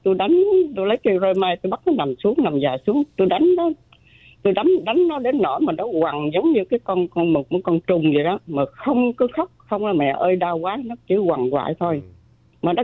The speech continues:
Speaker 1: càng quằn quại thì lúc trẻ rồi thì cái máu nóng mình nó, nó, nó, nó, nó dậy, nó nổi nóng, càng nổi nóng hơn nữa, thì càng đánh thêm nữa. Cái nó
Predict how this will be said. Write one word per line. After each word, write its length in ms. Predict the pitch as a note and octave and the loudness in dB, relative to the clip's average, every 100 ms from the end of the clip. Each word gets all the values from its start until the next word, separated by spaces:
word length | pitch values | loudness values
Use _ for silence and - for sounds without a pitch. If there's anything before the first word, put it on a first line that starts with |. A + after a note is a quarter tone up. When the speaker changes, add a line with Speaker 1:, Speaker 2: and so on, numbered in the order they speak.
| - | -2
Speaker 1:
càng 340 | F3 F3 F3 | -2 -2 -2
quằn 220 | E3+ F3 | -2 0
quại 240 | F3 D#3 F#3 | 0 -2 -4
thì 180 | F3 D#3+ - | -2 -2 -4
lúc 180 | - - _ - | -8 -10 _ -2
trẻ 240 | C3+ E3+ D#4+ G#3+ | 0 0 -2 -2
rồi 100 | E3 E3+ | -2 -2
thì 120 | - - | -4 -4
cái 100 | A#3+ | -2
máu 300 | C#4 A#3 A3+ | 0 0 2
nóng 240 | D#4+ B3+ E4+ E4 | 2 2 4 2
mình 180 | E3+ D#3 | 2 2
nó, 140 | F#3 | 0
nó, 200 | A#3+ C#4 C#3 | 0 -2 0
nó, 120 | C#4 | 2
nó, 160 | C4+ - - - - - - - | 2 0 -4 -16 -20 -20 -20 -2
nó 80 | C4+ | 2
dậy, 280 | G3 D3 G#3 | 4 4 4
nó 180 | A#3 A3 | 2 2
nổi 240 | E3 G3 | 2 0
nóng, 180 | C4+ F#4 F#4+ | 0 0 0
càng 220 | F3 E3 | -2 -2
nổi 140 | E3 G#3+ | -2 0
nóng 160 | B3+ G4 | 0 0
hơn 240 | A#3 A3+ | 0 -2
nữa, 180 | F#3 F3 C#4+ - | -4 -4 -6 -10
thì 60 | F3 | -8
càng 240 | E3 D3+ D3+ | -6 -4 -2
đánh 140 | A#3+ A#4 - | 0 -2 -2
thêm 260 | G#3+ G3 | 0 2
nữa. 240 | E3+ G#3+ D4 _ _ _ _ _ _ _ | 2 0 -4 _ _ _ _ _ _ _
Cái 140 | A3+ A#3+ | 0 0
nó 200 | C4 | 0